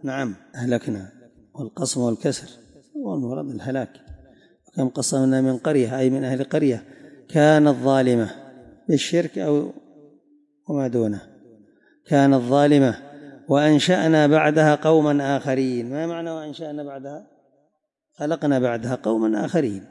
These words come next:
يعبدون الله يصدقون رسله. "فلما أحسوا بأسنا"، ما معنى أحسوا؟ "فلما أحسوا بأسنا"، أخانا عز الدين، أحسوا بأسنا، فلما أحسوا أي رأوا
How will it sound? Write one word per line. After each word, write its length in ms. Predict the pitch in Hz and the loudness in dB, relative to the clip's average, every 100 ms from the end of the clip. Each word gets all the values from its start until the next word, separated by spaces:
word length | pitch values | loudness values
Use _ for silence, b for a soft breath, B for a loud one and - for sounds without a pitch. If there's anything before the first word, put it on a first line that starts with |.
| 262 | -4
يعبدون 520 | 156 113 120 123 120 | 0 2 4 4 4
الله 380 | 117 123 120 98 - - - - _ 160 | 4 4 4 0 -10 -20 -20 -20 _ -4
يصدقون 680 | 123 - 123 113 127 131 120 | -4 -4 -6 -4 -2 0 2
رسله. 580 | 117 120 135 120 110 - - - - - | 2 2 2 2 0 -6 -20 -20 -16 0
"فلما 1120 | 147 151 156 147 143 139 139 139 135 139 147 | 4 6 6 6 6 6 4 4 2 2 0
أحسوا 580 | 117 147 - - 143 131 | 0 0 0 2 4 6
بأسنا"، 680 | 143 - - 143 156 165 - - - - - - _ _ _ _ _ _ | 4 0 2 6 6 6 2 -8 -20 -20 -20 -20 _ _ _ _ _ _
ما 140 | 156 135 | 0 2
معنى 360 | 139 143 151 | 4 4 2
أحسوا؟ 420 | 131 147 - - 202 - - _ _ _ _ _ _ _ _ | -2 -8 -10 -12 -12 -14 -20 _ _ _ _ _ _ _ _
"فلما 440 | 156 151 156 156 151 | -14 -10 -8 -8 -10
أحسوا 400 | 135 156 - 151 | -14 -16 -10 -10
بأسنا"، 540 | 156 135 151 165 185 151 | -10 -14 -12 -12 -14 -14
أخانا 380 | 156 135 151 | -14 -10 -10
عز 200 | 143 135 | -10 -12
الدين، 320 | 135 127 123 135 | -14 -14 -16 -16
أحسوا 440 | 135 151 - 147 | -18 -18 -12 -12
بأسنا، 380 | 139 - 143 165 - - _ _ _ _ _ _ _ _ - | -12 -14 -14 -14 -18 -20 _ _ _ _ _ _ _ _ -14
فلما 360 | 135 139 143 | -6 -4 -4
أحسوا 320 | 123 147 - | -8 -12 -10
أي 160 | 156 151 | -6 -4
رأوا 300 | 180 151 147 | -4 -4 -6